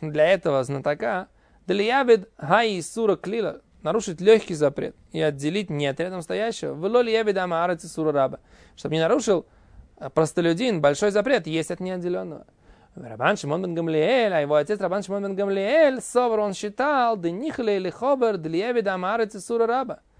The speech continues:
что это не ответственность этого ховера, хозяина, что будет делать этот амарец. Он не должен, а, а, простолюдин, он не должен отделять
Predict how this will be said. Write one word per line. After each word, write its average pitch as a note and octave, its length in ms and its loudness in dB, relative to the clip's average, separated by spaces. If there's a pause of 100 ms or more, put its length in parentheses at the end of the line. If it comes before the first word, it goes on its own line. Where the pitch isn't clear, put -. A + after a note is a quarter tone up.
(380)
что D#3+ 540 4 (340)
это E3+ 160 -4
не B3 140 2
ответственность C4 840 0 (340)
этого G#3 500 4 (540)
ховера, A3 480 6
хозяина, F#3+ 720 2 (920)
что G#3+ 200 4
будет A#3 180 8
делать A#3 220 4
этот G#3 200 -6
амарец. G3+ 460 0
Он F3 120 -2
не G3+ 100 2
должен, A#3 640 10 (120)
а, F3 260 4
а, D#3+ 40 2
простолюдин, G3 640 2
он F#3+ 100 -2
не G3 80 0
должен A#3+ 320 6
отделять A3+ 640 4